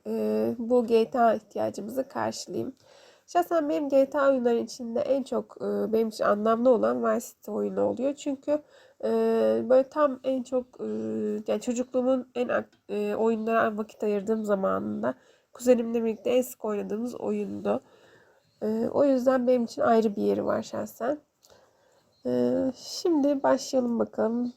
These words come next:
Sıfırdan bir G T A oyununu bitirelim sizinle. E, daha önce, e, seksenlere, doksanlara gelmişim sanırım ama hiçbir zaman yüzde yüz bitirememişim. Çünkü, e,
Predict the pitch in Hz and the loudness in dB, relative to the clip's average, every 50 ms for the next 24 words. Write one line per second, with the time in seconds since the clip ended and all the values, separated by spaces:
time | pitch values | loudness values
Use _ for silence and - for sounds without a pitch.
0 | _ _ - - - 254 - - 214 208 208 220 226 233 226 226 220 233 233 220 | _ _ -20 -16 -14 -10 -4 -2 -2 2 4 4 4 4 2 -2 -4 -4 -4 -4
1 | 208 214 208 214 214 - - 247 233 226 226 220 220 202 196 202 202 220 226 233 | -2 -2 -2 -2 -4 -6 -6 -4 -2 0 0 0 -2 -2 -4 -4 -2 -2 0 0
2 | 240 233 214 220 220 - - 196 208 - 208 214 214 - - 208 196 190 202 214 | -2 -2 -4 -6 -8 -8 -6 -4 -4 -2 -4 -6 -8 -10 -12 -12 -10 -8 -6 -2
3 | 214 214 240 277 277 - _ _ _ _ _ _ - - - _ _ _ _ _ | 0 2 2 0 0 -4 _ _ _ _ _ _ -20 -20 -20 _ _ _ _ _
4 | 269 247 247 233 269 302 330 349 339 - 359 349 - - 247 254 254 254 262 262 | -4 -2 0 4 4 4 4 4 0 -2 -4 -4 -2 -2 -2 0 0 2 2 2
5 | 254 254 262 - 285 277 - - 302 302 277 311 320 277 254 254 247 - - 269 | 0 -2 -2 -4 -4 -4 -2 0 0 0 2 0 2 2 2 2 2 0 -2 -2
6 | 262 254 285 311 302 247 233 233 233 240 269 262 - 226 208 220 - 214 220 233 | 0 0 0 0 0 0 0 0 0 -2 -2 -6 -8 -12 -12 -8 -6 -4 -2 0
7 | 262 294 285 240 247 233 254 - - - 247 254 254 254 247 247 240 220 220 214 | 0 2 2 2 0 -2 -4 -10 -14 -6 0 4 4 4 4 4 2 0 -2 -2
8 | 202 202 226 254 247 226 190 196 - - - 226 226 214 190 196 214 - 233 240 | -2 0 0 0 0 -2 -4 -8 -8 -4 -2 0 0 0 0 -2 -6 -10 -12 -12
9 | - 262 - 262 254 254 _ _ _ _ _ _ _ _ - 220 214 214 214 214 | -12 -8 -6 -6 -6 -6 _ _ _ _ _ _ _ _ -6 -4 -2 0 2 2
10 | 214 214 | 2 2